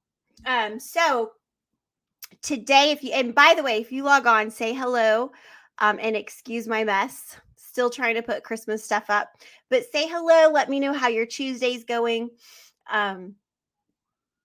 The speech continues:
and I'm just gonna hop right in. So today we are talking about death defeated. Today's reading, Luke twenty-three. Other passages to ponder. "O death, where's your victory? O death,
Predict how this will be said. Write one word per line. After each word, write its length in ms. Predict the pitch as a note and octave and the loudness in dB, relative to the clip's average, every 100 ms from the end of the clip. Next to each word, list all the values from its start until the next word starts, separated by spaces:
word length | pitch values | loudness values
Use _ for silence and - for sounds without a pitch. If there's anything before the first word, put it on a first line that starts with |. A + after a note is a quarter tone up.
| - - | -14 -6
and 260 | A#3 A#3+ A3 | -4 -2 -2
I'm 160 | D4 | -2
just 180 | F4+ A4+ | -4 -4
gonna 240 | B4 B4+ | -6 -6
hop 220 | D#4 D4+ D4+ | -2 -2 0
right 160 | C#4 | -2
in. 220 | F4 C4+ | -2 -8
So 120 | A3+ C4+ | -10 -12
today 480 | C4+ C4+ C#4 C#4+ F4 | -12 -10 -6 -6 -6
we 140 | F#4 | -10
are 100 | G4 | -12
talking 520 | - - A#3+ B3 C4 | -10 -6 -6 -6 -6
about 560 | B3 A#3+ G#3+ G#3 G3+ - _ G3+ | -4 0 2 2 -2 -8 _ -16
death 380 | G3+ A3+ A3+ C4 _ - | -4 0 0 -2 _ -16
defeated. 720 | G3 A3+ A3+ G3+ F#3 - - - _ _ _ - _ _ _ _ | -8 -8 -8 -16 -14 -14 -16 -20 _ _ _ -20 _ _ _ _
Today's 560 | - C#4 D4 D#4+ E4+ C4+ | -8 0 4 4 2 -4
reading, 460 | C4 B3 A#3 A3 B3+ A#3 | -4 -4 -2 -4 -6 -10
Luke 460 | A3+ B3 C4+ C4+ - - | -6 -4 -4 -10 -18 -16
twenty-three. 840 | - B3 A#3 A#3 A#3 B3 - G#3+ A3 - - - - | -10 -8 -6 -6 -8 -12 -12 -14 -18 -20 -20 -10 2
Other 420 | B3+ C#4+ F#4 F#4 F4+ | 4 4 0 -4 -10
passages 720 | - A3+ A#3 - G#3+ A3 A3 | -4 -2 -2 -6 -6 -4 -4
to 100 | - | -10
ponder. 680 | G#3 - A3 G3+ G3+ C3+ - _ - - _ - | -16 -8 -6 -6 -6 -10 -12 _ -20 -20 _ 6
"O 240 | D4+ F4+ | 6 6
death, 440 | B3+ A#3+ G3+ A3 - | 2 0 0 -2 -8
where's 320 | A3 A#3+ B3+ | -4 -2 -2
your 120 | C4+ A#3+ | -4 -6
victory? 680 | G#3 - - - - - - | -8 -12 -16 -16 -16 -20 -4
O 220 | A3+ C4 | 0 0
death, 340 | C#4 B3 G3+ | 0 -2 -2